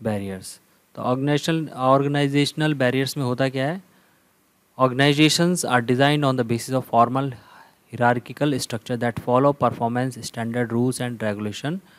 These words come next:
procedures, policies, behavioral norms. Okay, all these affect the free flow of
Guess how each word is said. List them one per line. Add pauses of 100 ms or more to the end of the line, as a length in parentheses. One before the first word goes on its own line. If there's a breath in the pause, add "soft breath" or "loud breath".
(760 soft breath)
procedures,
policies,
behavioral (220)
norms. (720 soft breath)
Okay, (400)
all
these
affect (120)
the
free
flow
of